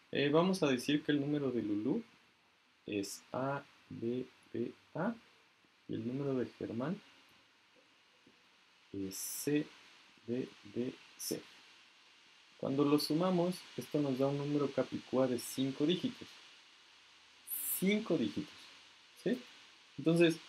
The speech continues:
¿qué quiere decir? Si estos son dos números de cuatro dígitos, ¿qué pasa para que sean cinco dígitos? Este tiene que llevar. ¿Sí?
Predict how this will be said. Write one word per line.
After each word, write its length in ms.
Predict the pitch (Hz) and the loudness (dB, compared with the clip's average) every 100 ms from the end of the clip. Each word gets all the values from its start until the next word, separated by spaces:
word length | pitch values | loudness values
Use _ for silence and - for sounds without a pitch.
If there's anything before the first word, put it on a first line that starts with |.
| - - - | -20 -4 0
¿qué 140 | 175 | 2
quiere 200 | - 190 | 4 6
decir? 380 | 175 156 185 165 | 6 6 2 0
Si 140 | - | 2
estos 240 | 160 185 185 | 0 0 -2
son 180 | 175 | 0
dos 240 | 175 175 165 | 2 2 2
números 320 | 160 156 139 | 2 2 2
de 80 | 123 | 0
cuatro 440 | - 135 147 160 | 0 0 2 4
dígitos, 540 | 147 165 - - 131 165 - - - - - | 4 4 -2 0 0 0 -6 -20 -20 -20 -2
¿qué 80 | 147 | -2
pasa 400 | - 156 156 135 | 6 6 6 2
para 240 | 127 120 | 2 2
que 260 | - 113 104 - - - - | 2 -2 -2 -8 -20 -20 -4
sean 260 | 131 131 | 0 0
cinco 340 | 131 143 139 139 | 0 -4 -4 -2
dígitos? 420 | 175 - 113 101 - - - - - - | -2 -2 -6 -8 -10 -20 -20 -20 -12 -10
Este 220 | - 147 | -6 -4
tiene 280 | 147 143 135 | -2 -2 -2
que 180 | 127 | -2
llevar. 420 | 110 107 101 101 - - - - - - - - - - - - - - | 0 2 2 2 -2 -10 -20 -20 -20 -20 -20 -20 -20 -20 -20 -20 -20 -8
¿Sí? 180 | - 254 | -4 -4